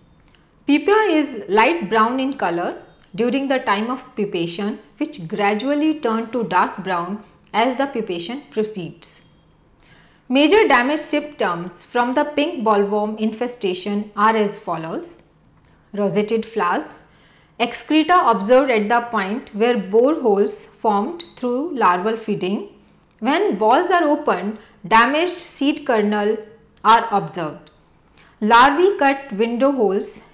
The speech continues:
interlocular burrowing in the two adjoining seeds, thereby forming double seeds. The larvae attack buds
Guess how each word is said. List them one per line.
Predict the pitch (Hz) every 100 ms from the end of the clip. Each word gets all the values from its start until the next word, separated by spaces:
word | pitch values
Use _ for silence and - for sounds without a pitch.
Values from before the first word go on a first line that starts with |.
| _ 226
interlocular | 247 240 311 330 262 202 196 233 247 262 277 -
burrowing | 190 185 190 190 202 381 - _ _ _ -
in | 233 254 262
the | 269 294 - -
two | 320 -
adjoining | 233 208 233 233 247 294
seeds, | 294 - 208 196 - - _ -
thereby | 226 262 262 214 196 202
forming | 202 202 190 202 254 208
double | 190 180 180
seeds. | - 202 277 - - _ _ _ _ _ -
The | 233 240
larvae | 226 247 269 339 339
attack | 220 220 214 214 170
buds | 185 180 214 214